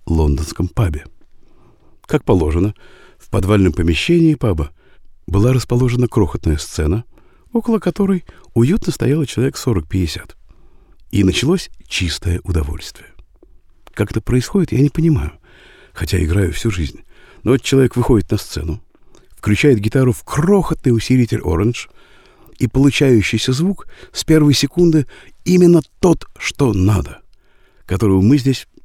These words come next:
добиваемся десятками лет и добиться не можем. И потом полтора часа, две гитары, бас, барабаны, три голоса, классический когда-то состав. И вдруг выясняется,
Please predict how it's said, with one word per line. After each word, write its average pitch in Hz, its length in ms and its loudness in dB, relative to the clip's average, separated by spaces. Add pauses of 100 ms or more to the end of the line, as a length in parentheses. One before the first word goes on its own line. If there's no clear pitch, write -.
(240)
добиваемся 95 720 -2
десятками 98 600 0
лет 120 180 0
и 78 60 -10
добиться 78 380 -8
не 78 80 -4
можем. 78 240 -12 (840)
И - 60 0
потом 147 260 4
полтора 123 360 2
часа, 170 380 -2 (360)
две 92 240 0
гитары, 143 400 2
бас, 120 320 0
барабаны, 98 440 2
три 101 180 -2
голоса, 135 480 0 (460)
классический 131 720 0
когда-то 92 340 -2
состав. - 540 -8 (580)
И 104 80 -4
вдруг 185 240 -4
выясняется, 214 720 -2